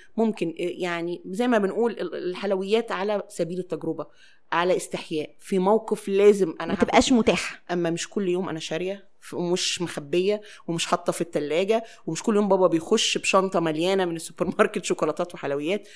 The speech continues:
Speaker 1: كل
Speaker 2: ليه؟
Speaker 1: دي
Speaker 2: ما أنا
Speaker 1: حاجات
Speaker 2: هطلب من ابني
Speaker 1: بدمر البيئة.
Speaker 2: لا، لا، هطلب من ابني يبقى عنده إرادة وياخد من العلبة دي مرة.
Speaker 1: أطفال ما عندهمش إرادة، ودي برضو
Speaker 2: يعني
Speaker 1: حاجة
Speaker 2: إيه؟ يعني إيه؟ معلش، أقفي كده
Speaker 1: الت-،
Speaker 2: بعد، بعد إذنك.
Speaker 1: الأم بتيجي تقول لي: "أنا حطيت العلبة الشوكولاتة في التلاجة، وإحنا اتفقنا إن إحنا هناكل مرة واحدة في الأسبوع."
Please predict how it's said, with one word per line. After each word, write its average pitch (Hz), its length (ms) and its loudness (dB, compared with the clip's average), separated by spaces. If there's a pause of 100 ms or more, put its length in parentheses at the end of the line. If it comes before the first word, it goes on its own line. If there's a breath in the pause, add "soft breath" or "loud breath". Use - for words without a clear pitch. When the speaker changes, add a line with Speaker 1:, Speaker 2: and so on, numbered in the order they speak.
(220 soft breath)
Speaker 1:
كل 247 120 4
Speaker 2:
ليه؟ 381 60 10
Speaker 1:
دي 440 60 10
Speaker 2:
ما 403 60 12
أنا 330 80 12
Speaker 1:
حاجات 262 220 12
Speaker 2:
هطلب 370 140 8
من 269 280 4
ابني 262 160 12
Speaker 1:
بدمر 247 520 10
البيئة. 208 520 0
Speaker 2:
لا، 339 120 10
لا، 392 160 10
هطلب 359 220 2
من 294 80 2
ابني 349 120 4
يبقى 302 120 8
عنده 302 220 6
إرادة 311 300 10
وياخد 233 360 6
من 233 140 4
العلبة 220 580 8
دي 233 120 6
مرة. 277 120 8
Speaker 1:
أطفال 262 140 10
ما 226 140 10
عندهمش 240 420 2
إرادة، 196 540 4
ودي 170 300 0
برضو 247 320 8
Speaker 2:
يعني 214 100 10
Speaker 1:
حاجة 247 220 10
Speaker 2:
إيه؟ 311 60 10
يعني 233 220 6
إيه؟ 254 60 0
معلش، 254 340 0
أقفي 247 220 0
كده 262 180 -2
Speaker 1:
الت-، 240 80 0
Speaker 2:
بعد، 202 240 4
بعد 202 180 4
إذنك. 247 140 2
Speaker 1:
الأم 254 460 4
بتيجي 269 260 0
تقول 285 220 2
لي: 262 180 2
"أنا 240 100 0
حطيت 247 480 -4
العلبة 233 300 0
الشوكولاتة 226 500 0
في - 80 -6
التلاجة، 220 520 0
وإحنا 247 300 0
اتفقنا 233 360 -2
إن 254 60 0
إحنا 277 180 -2
هناكل 247 200 0
مرة 240 260 4
واحدة 247 220 4
في - 80 -10
الأسبوع." 185 580 2